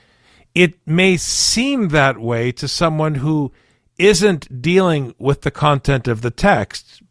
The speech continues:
but we're not just talking. There's work at stake here.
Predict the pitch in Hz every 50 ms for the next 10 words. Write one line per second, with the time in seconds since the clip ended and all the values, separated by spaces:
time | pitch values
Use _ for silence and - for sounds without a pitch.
0 | - - 151 147 143 151 180 190 190 190 208 220 226 214 - - - 208 185 -
1 | - _ _ _ _ - - 240 254 277 262 - - 170 131 120 120 117 156 165
2 | 165 147 - - 139 143 156 185 254 302 302 262 175 113 - _ - - - -
3 | - - _ _ _ _ _ _ _ _ _ _ _ _ _ _ _ _ _ _
4 | _ _ - 160 165 160 - - - - - - 247 277 285 262 - - - -
5 | - 120 95 85 80 71 - - - -